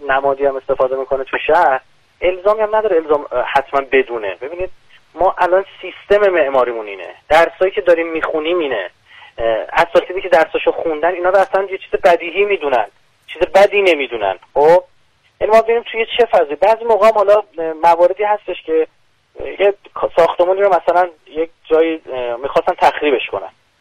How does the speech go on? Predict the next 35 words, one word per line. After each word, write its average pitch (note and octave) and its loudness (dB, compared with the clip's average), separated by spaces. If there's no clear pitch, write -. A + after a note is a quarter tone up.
بعد - 2
از E3+ 2
ما F#3+ 4
به G3 2
عنوان F#3+ 4
کارشناس F3 0
نامه E3 2
زدن F3 2
مؤسسهٔ E3 -2
ما F3 0
که E3+ 4
دلیلی D#3 0
که E3+ -6
می‌خوایم D3 -2
اینو C#3 -6
خراب C#3+ 2
بکنیم E3 -2
این F3+ -4
که F#3 -4
بسیار F3+ 0
بسیار F3 0
مثلاً E3 0
نمادی D3+ 0
که E3+ -8
پر E3 2
از D#3+ 2
نمادهای C#3+ 0
شیطانی A#2+ -4
توشه. - -16
من G3+ 0
وقتی A3 2
با A3+ 4
اون G#3+ 2
بنده F#3+ 4
خدا F#3 0